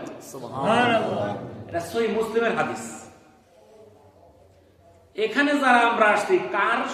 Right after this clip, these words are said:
Speaker 2: সন্তুষ্টির আশা এখানে আসছি বলেন তো দেখি?
Speaker 1: আল্লাহ।
Speaker 2: আমার সন্তুষ্টি আশা আসছেন? কার সন্তুষ্টি?
Speaker 1: আল্লাহ।
Speaker 2: আল্লাহর সন্তুষ্টির আশা এরা-, এখানে আমরা আসছি।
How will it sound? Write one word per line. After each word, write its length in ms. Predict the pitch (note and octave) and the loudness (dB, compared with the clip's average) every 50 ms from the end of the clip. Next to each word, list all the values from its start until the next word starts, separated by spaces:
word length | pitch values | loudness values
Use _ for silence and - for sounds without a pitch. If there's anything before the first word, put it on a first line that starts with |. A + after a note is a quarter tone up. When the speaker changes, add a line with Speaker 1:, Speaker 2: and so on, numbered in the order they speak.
| - - | -6 -4
Speaker 2:
সন্তুষ্টির 460 | C4 B3 A#3+ - B3 B3 B3 A#3+ A#3 | -2 -2 -2 -2 -4 -6 -6 -2 -2
আশা 240 | A#3 A3 - - G#3 | -2 -2 0 -2 -4
এখানে 180 | F#3+ G3+ F#3+ F#3+ | -4 -4 -4 -4
আসছি 220 | F3 - - F3+ | -4 -4 -4 -4
বলেন 180 | D#3+ E3 E3 E3 D#3+ | -4 -2 -4 -2 -4
তো 60 | F3+ | -4
দেখি? 440 | D#3+ E3+ - - A3+ B3 - - - - | -6 -6 -8 -8 -10 -10 -10 -12 -14 -16
Speaker 1:
আল্লাহ। 260 | G#2+ G#2+ G#2+ A2 - - - - - - - - - - - - - - - - - - - - | -16 -16 -14 -14 -14 -14 -12 -12 -12 -10 -10 -10 -10 -10 -10 -12 -12 -14 -14 -14 -16 -16 -16 -10
Speaker 2:
আমার 200 | - E3+ F3+ F3 | -6 -4 -4 -4
সন্তুষ্টি 420 | - - F#3 - G3+ F#3+ - G#3 | -4 -6 -8 -8 -8 -8 -6 -6
আশা 180 | G3 F#3 G3 F#3+ | -6 -4 -4 -4
আসছেন? 400 | F#3+ F#3+ G3+ G#3+ G3+ F#3+ E3+ D3 B2 A#2+ - - A#2+ - C3 C3 C3 B2+ - - - - - - - - - - - - - - - - | -4 -4 -2 -2 0 0 0 -2 -4 -6 -10 -12 -12 -12 -12 -12 -12 -12 -12 -12 -14 -16 -18 -20 -20 -20 -20 -20 -20 -20 -20 -20 -20 -12
কার 140 | - E3 F3+ | -6 -6 -6
সন্তুষ্টি? 760 | F#3 - G3+ G3+ G3+ F#3 - - F3+ D#3+ C3+ B2 A#2 - - - | -4 -4 -6 -4 -4 -4 -2 0 0 0 0 -2 -4 -6 -10 -10
Speaker 1:
আল্লাহ। 840 | - G3 - - - D3+ D#3 D#3+ E3 E3 E3 E3 E3 E3 E3 - E3 | -10 -8 -8 -8 -8 -8 -8 -8 -8 -10 -10 -8 -8 -8 -6 -4 -2
Speaker 2:
আল্লাহর 260 | F3+ F#3 F#3+ G#3 G#3+ G#3+ | 0 2 2 2 2 0
সন্তুষ্টির 540 | G#3 - A3+ G#3 - G#3+ F#3+ - - G3 | 0 0 -2 -2 0 -4 -4 -4 -2 -2
আশা 180 | F#3 - - F3 | -2 -2 -2 -4
এরা-, 320 | E3 D#3+ D#3 - - - | -4 -4 -4 -6 -8 -8
এখানে 240 | D#3 D3+ D#3 D#3 D3+ | -8 -8 -6 -6 -6
আমরা 180 | D3 C#3 B2+ C3+ | -6 -4 -4 -4
আসছি। 320 | B2+ B2+ - - - - | -6 -6 -8 -12 -14 -16